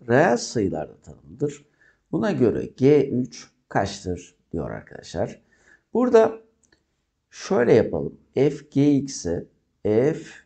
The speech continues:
G X şeklinde iç içe yazalım. X kare eksi dört.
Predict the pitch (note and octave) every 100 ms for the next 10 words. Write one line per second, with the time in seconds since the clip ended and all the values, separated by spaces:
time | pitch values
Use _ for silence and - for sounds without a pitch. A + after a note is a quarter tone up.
0 | _ C#4 F#2 F#2+ G#2 G#2+ G#2 G#2+ A2 A#2
1 | - - - E2+ C#2+ D2 C#2+ G#1 - -
2 | D2 D#2 F2 E2 F2+ - _ - - -
3 | - G#1 G1+ - - - -